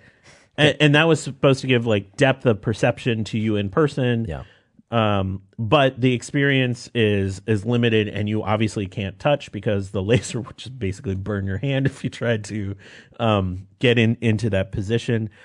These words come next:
Speaker 1: Well, a set of computer scientists from, oh God, I'm forgetting what, uh, institution. Oh, I'm sorry. I'm, I'm gonna forget the institution. Um, oh, sorry. University of Sus-, Sussex in Brighton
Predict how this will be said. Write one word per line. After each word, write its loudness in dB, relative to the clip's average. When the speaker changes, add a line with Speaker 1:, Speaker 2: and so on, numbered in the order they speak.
Speaker 1:
Well, 8
a 4
set 2
of 0
computer 2
scientists -2
from, -2
oh -2
God, -2
I'm -4
forgetting -2
what, -4
uh, -4
institution. -8
Oh, 4
I'm 4
sorry. -2
I'm, 0
I'm -2
gonna 2
forget -4
the -4
institution. -8
Um, 0
oh, 6
sorry. 0
University 4
of 0
Sus-, 0
Sussex -4
in -4
Brighton -2